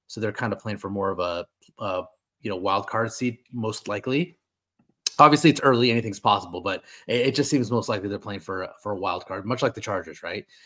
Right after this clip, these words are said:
So, I, you know, it's, it's, uh, interesting to see a team with kind of the same issues going on as the Chargers, right? And Chargers, I would argue, are in the same position. You know, they're kind of the opposite, right? They, they've got two kind of wins in a row,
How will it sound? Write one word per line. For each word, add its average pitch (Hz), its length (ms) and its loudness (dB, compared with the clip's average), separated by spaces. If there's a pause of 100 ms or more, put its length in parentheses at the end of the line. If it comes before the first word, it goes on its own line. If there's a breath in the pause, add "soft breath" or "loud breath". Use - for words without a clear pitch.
(160 soft breath)
So, 113 280 2
I, 113 220 0
you 131 140 -2
know, 123 120 2
it's, 127 220 -2
it's, - 160 -4
uh, - 80 -4 (120)
interesting 160 400 0
to 127 80 2
see 123 480 0
a - 40 -12
team 131 300 -2
with - 160 -10
kind 143 160 0
of 110 60 -2
the 98 60 -6
same 120 420 0
issues 117 340 -4
going 92 300 -10
on 87 340 -8 (320)
as 123 240 4
the 107 80 -10
Chargers, 117 640 -4 (260)
right? 92 240 0
And 98 340 -6 (260 soft breath)
Chargers, 139 340 2
I 104 80 6
would 101 160 0
argue, 92 340 -2
are 101 120 0
in 107 80 -4
the 107 40 -6
same 113 240 -4
position. 101 540 -4
You 90 100 -12
know, 95 200 -8 (600)
they're 156 180 8
kind 180 160 6
of 151 60 6
the - 80 6
opposite, 123 440 4
right? 98 320 -4 (100)
They, 98 320 -10 (600)
they've 107 160 -4
got 117 280 2
two 151 160 0
kind 123 200 -2
of 95 140 -2
wins 104 420 -6
in 107 120 -8
a 92 40 -8
row, 90 460 -4